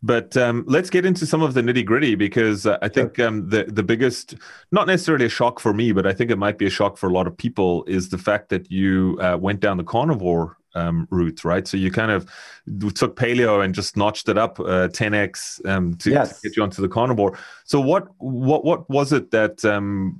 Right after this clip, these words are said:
Speaker 1: you know, in your research, or why, what made you decide to go down that route versus, you know, your, the, the classic holistic or alternative, um, you know, methods for cancer are usually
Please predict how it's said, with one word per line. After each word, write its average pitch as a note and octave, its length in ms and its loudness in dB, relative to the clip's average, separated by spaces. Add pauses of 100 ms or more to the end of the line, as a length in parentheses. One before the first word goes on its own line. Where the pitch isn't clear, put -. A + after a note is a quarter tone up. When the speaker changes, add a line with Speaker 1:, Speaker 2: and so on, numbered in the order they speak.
(180)
Speaker 1:
you A2 140 0
know, F#2+ 100 2
in G#2+ 220 0
your G#2 120 4
research, A#2+ 680 0
or G2 500 0
why, G#2+ 520 0
what A2 260 -2
made A2+ 160 -2
you G#2+ 60 0
decide G2+ 600 -2 (100)
to F#2+ 120 -8
go F#2+ 180 2
down F#2+ 200 0
that F#2+ 200 -2
route B2 240 0
versus, G2+ 480 0 (300)
you B2+ 60 2
know, A2+ 80 4
your, G#2 280 2 (320)
the, A#2+ 160 0
the A#2+ 120 0
classic C3 540 0
holistic A2 640 0 (160)
or G2 420 2
alternative, G2+ 880 -2
um, F2+ 380 -2
you G2 100 -2
know, F2 300 0
methods G2+ 340 -2
for F#2 160 -2
cancer G#2+ 420 -2
are F2+ 120 2
usually G2+ 800 0